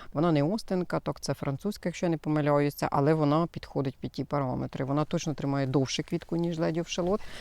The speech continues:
Ну, звісно, барва тут уже грає роль, е, тут, е, ну, зовсім інша барва, тому треба вибирати. Але там вона така, ну, м-, як на мене, вона стійкіша, вона, м, більше буде так догори дивитися, більш кущ такий буде,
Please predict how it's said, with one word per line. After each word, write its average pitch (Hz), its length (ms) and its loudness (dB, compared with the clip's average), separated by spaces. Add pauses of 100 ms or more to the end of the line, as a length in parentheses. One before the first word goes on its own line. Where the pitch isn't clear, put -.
(220)
Ну, 277 140 12
звісно, 156 500 6
барва 131 460 8
тут - 220 -2
уже 151 340 6
грає 147 340 4
роль, 143 260 4
е, 135 280 0
тут, 135 140 -8 (240)
е, - 80 -8 (340)
ну, 131 280 0 (320)
зовсім 170 520 10
інша 214 260 12
барва, 165 400 10
тому 143 260 0
треба 143 240 -2
вибирати. 147 520 -2 (480)
Але 139 240 6
там 143 420 2
вона 135 340 2
така, 135 580 0
ну, 143 380 4
м-, 147 320 4
як 151 200 4
на 156 80 6
мене, 185 200 8
вона 139 260 8
стійкіша, - 680 4
вона, 135 460 4
м, 135 260 0
більше 139 460 0
буде 127 320 0
так - 360 -12
догори 123 540 2
дивитися, 175 560 4
більш 135 300 0
кущ - 360 -4
такий 131 400 2
буде, 123 360 2